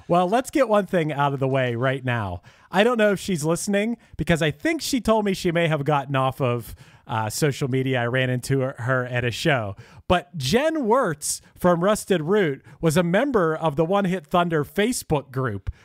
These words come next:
when, you know, in our early years of the podcast. And I remember that someone had posted Send Me On My Way in the group. And I think she took a little bit of, of offense to it because, you know, I think that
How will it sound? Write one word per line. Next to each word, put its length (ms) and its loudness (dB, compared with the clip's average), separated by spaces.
when, 480 0
you 160 2
know, 160 2
in 160 2
our 140 4
early 340 2
years 300 0
of 60 -2
the 60 0
podcast. 720 -2
And 220 2
I 80 4
remember 680 0
that 140 0
someone 320 2
had 200 0
posted 500 0
Send 260 2
Me 100 0
On 140 0
My 140 2
Way 580 0
in 220 0
the 100 2
group. 500 0
And 420 2
I 120 0
think 160 -2
she 140 -4
took 160 0
a 40 -2
little 180 2
bit 120 2
of, 220 -2
of 180 2
offense 500 0
to 240 0
it 240 -2
because, 760 0
you 160 0
know, 260 2
I 140 0
think 340 -2
that 360 2